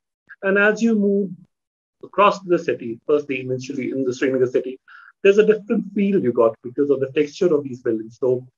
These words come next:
unique in their own way and so different from whatever is happening in the rest of South Asia. So this is the part wherein you became interested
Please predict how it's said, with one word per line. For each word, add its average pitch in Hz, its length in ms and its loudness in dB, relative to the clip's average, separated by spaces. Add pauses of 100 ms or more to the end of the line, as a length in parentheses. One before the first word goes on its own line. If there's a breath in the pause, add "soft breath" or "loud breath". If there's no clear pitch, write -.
(120)
unique 180 380 0
in 165 100 0
their 156 160 4
own 143 300 6
way 131 260 2
and 120 300 -6
so 135 180 -2
different 143 360 -4
from 147 180 -8 (100)
whatever 160 500 2
is 147 140 -6
happening 131 340 -8
in 139 160 -10 (300 soft breath)
the 147 60 0
rest 147 240 4
of 139 100 0
South 127 300 0
Asia. 147 320 0
So 151 280 -2 (380 loud breath)
this 214 240 4
is 226 120 4
the 226 100 0
part 208 280 2
wherein 202 280 0
you 202 120 -4
became 185 300 -4
interested 180 640 -2